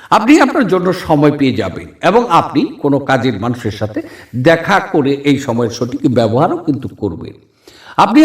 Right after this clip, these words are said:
আপনার স্ত্রীর সঙ্গে আবার পুরাতন সুন্দর রোমান্টিক দিনগুলো আজকে হৃদয়ে পোষণ করবেন। আজকের দিনে আপনার শুভ রং হচ্ছে কেশর এবং হলুদ। দিনটিকে খুব ভালোভাবে নিয়ে যাওয়ার জন্য পারিবারিক জীবনের সুখ শান্তি বজায় রাখার জন্য আপনার গৃহ দেবতাকে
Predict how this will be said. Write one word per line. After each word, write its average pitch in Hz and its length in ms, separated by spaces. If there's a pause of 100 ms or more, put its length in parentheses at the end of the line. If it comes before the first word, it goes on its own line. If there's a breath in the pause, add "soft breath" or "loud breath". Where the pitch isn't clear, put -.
আপনার 285 240
স্ত্রীর 208 260
সঙ্গে 226 200 (120)
আবার 180 220
পুরাতন 160 360 (120)
সুন্দর 208 300 (140)
রোমান্টিক 143 360 (100)
দিনগুলো 120 380 (160)
আজকে 143 220
হৃদয়ে 117 440
পোষণ 120 240 (120)
করবেন। - 300 (540 loud breath)
আজকের 208 300
দিনে 285 180
আপনার 185 300
শুভ 160 160
রং 143 220
হচ্ছে 160 180 (120)
কেশর 202 260 (200)
এবং 147 120 (100)
হলুদ। 104 300 (400 loud breath)
দিনটিকে 180 360
খুব - 200 (100)
ভালোভাবে 135 380 (120)
নিয়ে 117 220
যাওয়ার 113 260
জন্য 196 140 (120)
পারিবারিক 165 420
জীবনের 107 400 (360 soft breath)
সুখ 240 200
শান্তি 233 400 (160)
বজায় 151 320 (200)
রাখার 139 340
জন্য 220 220 (160)
আপনার 165 340
গৃহ 147 260
দেবতাকে 120 540